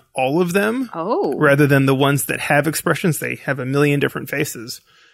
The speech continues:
Speaker 1: And I just like the ones that make them all look like cultists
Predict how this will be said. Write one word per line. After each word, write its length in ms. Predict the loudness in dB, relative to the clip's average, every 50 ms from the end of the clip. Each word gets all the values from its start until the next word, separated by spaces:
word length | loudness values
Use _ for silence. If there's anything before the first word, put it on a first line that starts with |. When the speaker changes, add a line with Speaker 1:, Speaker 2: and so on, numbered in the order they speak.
| _ _ _ -2
Speaker 1:
And 100 | 0 0
I 80 | 2
just 220 | 2 2 0 0 0
like 220 | -2 -2 -2 -2
the 100 | -4 -4
ones 280 | -4 -4 -4 -6 -6 -8
that 260 | -8 -10 -12 -8 -6
make 160 | -6 -6 -4
them 140 | -4 -2 0
all 160 | 0 0 0 -2
look 220 | -4 -6 -6 -6
like 420 | -6 -6 -6 -6 -10 -16 -18 -18 _ _ _ _ _ _ _ _ _ _
cultists 920 | -2 0 0 2 4 4 4 4 2 -2 -6 -6 -6 -6 -6 -8 -10 -12